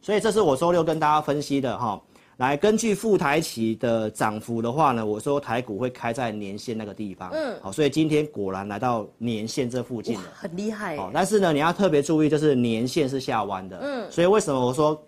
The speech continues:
Speaker 1: 高兴一天就好？
Speaker 2: 对。
Speaker 1: 不是说看空，也不是告诉你要卖股票。
Speaker 2: 嗯。
Speaker 1: 我跟大家讲啊，我今天也没有带会员卖股票。
Speaker 2: 哎，为什么？
Speaker 1: 啊，因为开出来了一些数据，
Speaker 2: 嗯。
Speaker 1: 其实看起来是不错的。
Speaker 2: 对。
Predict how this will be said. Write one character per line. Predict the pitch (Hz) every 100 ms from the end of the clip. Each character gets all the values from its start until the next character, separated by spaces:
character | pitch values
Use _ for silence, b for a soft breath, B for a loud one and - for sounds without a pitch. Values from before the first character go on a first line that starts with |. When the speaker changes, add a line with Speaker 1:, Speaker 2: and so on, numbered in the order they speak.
| _
Speaker 1:
高 | 160 160
兴 | 160 147
一 |
天 | 143 135
就 | 131 127
好？ | 104 85 -
Speaker 2:
对。 | 170
Speaker 1:
不 | -
是 | 175 202
说 | 202
看 | 196 175
空， | 160 156 151 160
也 | 107
不 | 113
是 | 135
告 | 165 147
诉 | 156
你 | 113
要 | 123
卖 | 139 117
股 | 95
票。 | 120 -
Speaker 2:
嗯。 | 247 170
Speaker 1:
我 | 113
跟 | 160 160
大 | 156
家 |
讲 | 156 113 101
啊， | 104
我 | 101 104
今 | 147
天 | 147 147
也 | 117
没 | 101
有 | 120
带 | 110 113
会 | 120
员 | 104
卖 | 101 101
股 | 85
票。 | 82 95 98 -
Speaker 2:
哎， | 190 202 269
为 | 349
什 | 381 247
么？ | 160 117 - _ _ -
Speaker 1:
啊， |
因 | 185 196
为 | 196
开 | 190 165
出 | 160 165
来 | 127 107
了 | 110
一 | 127
些 | 135
数 | 131 139 123
据， | 135 107 104
Speaker 2:
嗯。 | 214
Speaker 1:
其 | 208
实 | 147
看 | 151 120
起 |
来 | 95
是 | 117
不 | 98 95
错 | 120 92
的。 | 90
Speaker 2:
对。 | 220 156